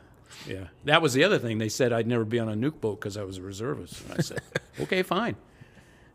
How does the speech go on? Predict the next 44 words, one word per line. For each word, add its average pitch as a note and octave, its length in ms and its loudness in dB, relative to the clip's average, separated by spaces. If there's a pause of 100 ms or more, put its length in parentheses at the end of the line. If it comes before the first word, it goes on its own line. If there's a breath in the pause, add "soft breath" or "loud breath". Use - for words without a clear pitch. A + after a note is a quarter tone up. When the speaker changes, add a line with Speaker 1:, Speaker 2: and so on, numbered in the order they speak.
(120)
Speaker 1:
'Cause A2+ 160 0
I B2+ 120 8
had B2 120 2
studied C#3+ 720 2
on B2 220 0
a A2+ 80 0
diesel C#3+ 420 2
boat G#2+ 380 0 (140)
there A#2+ 120 2
in A#2 120 0
Long F3 240 2
Beach. - 380 -10 (720 soft breath)
Not D3 220 2
one C#3+ 140 8
Speaker 2:
When - 80 8
Speaker 1:
that C3+ 60 8
Speaker 2:
you C3+ 40 6
Speaker 1:
could - 80 2
Speaker 2:
say C#3 120 8
boat, A2+ 300 6
you G#2 80 0
mean G2 140 2
submarine? E2+ 400 0 (280)
Speaker 1:
Yeah, B2 180 4
all C#3+ 160 8
Speaker 2:
Okay. C#3+ 100 2
Speaker 1:
submarines A2+ 400 2
are F#2 60 -2
boats. - 400 -8
Speaker 2:
Okay. E2 220 -6 (840 soft breath)
Speaker 1:
And, A2+ 380 -2
uh, G#2+ 260 -6 (640)
um, F2+ 520 -12 (220)
so - 260 0
I A2 140 0
said, G2+ 320 -2
"Well, B2 200 -4
if F3+ 100 -4
they B2 80 -4
stick - 280 -6
me A#2+ 80 -4
on A#2+ 100 -2
a A2 60 -2
diesel, A#2+ 440 -2